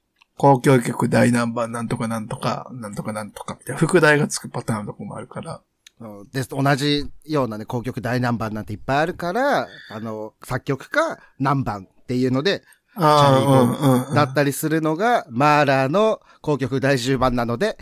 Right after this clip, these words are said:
Speaker 2: マラジュということでね。
Speaker 1: あー、そっか。確かに、チャイコフスキーにも交響曲があるから、
Speaker 2: そうそう。
Speaker 1: 交響曲っていうだけで、あともう何が何やらか分からへんから。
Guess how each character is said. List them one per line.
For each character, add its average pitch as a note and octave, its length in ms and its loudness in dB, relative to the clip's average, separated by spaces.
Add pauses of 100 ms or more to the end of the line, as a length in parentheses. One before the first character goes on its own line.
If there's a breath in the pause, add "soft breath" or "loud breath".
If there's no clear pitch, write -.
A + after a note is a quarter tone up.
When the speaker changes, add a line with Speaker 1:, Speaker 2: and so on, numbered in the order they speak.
(200 loud breath)
Speaker 2:
マ A#2 200 -2
ラ A#2+ 180 -2
ジ F#2+ 200 -10
ュ E2+ 140 -16
と F#2+ 120 -12
い F#2+ 60 -8
う F2 40 -12
こ F#2 100 -14
と F2 100 -14
で - 100 -12
ね。 F3 60 6
Speaker 1:
あ F#3 160 10
ー、 - 20 6
そ B3+ 160 6
っ A#3 60 2
か。 C3 340 6
確 G3+ 160 0
か - 100 2
に、 C3 140 -2
チ A#3+ 100 2
ャ B3 120 8
イ - 20 -8
コ C4 140 4
フ - 260 0
ス - 240 -2
キ A#3 260 6
ー A3 40 4
に A#3 100 6
も A3+ 80 8
交 D#3 260 4
響 C3+ 180 4
曲 - 520 -8
が G#2+ 220 -4
あ A2 60 -2
る A#2+ 160 -6
か G#2+ 260 -6
ら、 B2 460 0 (200)
Speaker 2:
そ B2+ 220 -2
う A2 40 -8
そ - 160 0
う。 G#3 40 8 (180)
Speaker 1:
交 - 20 -14
響 G3+ 360 4
曲 C#3 340 2
っ - 40 0
て - 200 -6
い B2 80 0
う A#2+ 40 -2
だ B2 120 0
け C#3 160 4
で、 B2+ 280 8
あ B2+ 120 4
と B2+ 200 4
も A#2+ 180 -4
う - 20 4
何 B2+ 240 6
が D#3 100 6
何 B2+ 200 2
や A#2+ 120 -4
ら A2+ 100 -4
か - 120 -10
分 A2+ 120 -6
か C#3+ 80 0
ら C3 80 -4
へ D3+ 100 -6
ん - 20 -14
か - 180 -16
ら。 E4+ 300 -4